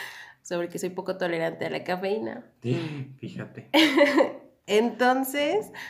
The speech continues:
Speaker 1: al ver que lo único que tenemos aquí es café, predecí que probablemente esto me va a ocurrir nuevamente.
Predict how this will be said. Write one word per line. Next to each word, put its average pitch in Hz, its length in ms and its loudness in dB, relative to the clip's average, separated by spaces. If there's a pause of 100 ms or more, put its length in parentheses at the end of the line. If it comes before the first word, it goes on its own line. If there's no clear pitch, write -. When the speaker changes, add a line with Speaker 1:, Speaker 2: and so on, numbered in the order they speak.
(240)
Speaker 1:
al 180 720 2
ver 220 320 2
que 202 180 2
lo 180 160 2
único 240 280 0
que - 80 0
tenemos 220 320 0
aquí 190 180 -2
es 233 140 0
café, 262 500 0 (800)
predecí 185 680 0
que 262 120 0
probablemente 226 1120 2
esto 240 480 -2
me 196 120 0
va 180 120 2
a 190 40 2
ocurrir 190 420 -2
nuevamente. 165 760 -4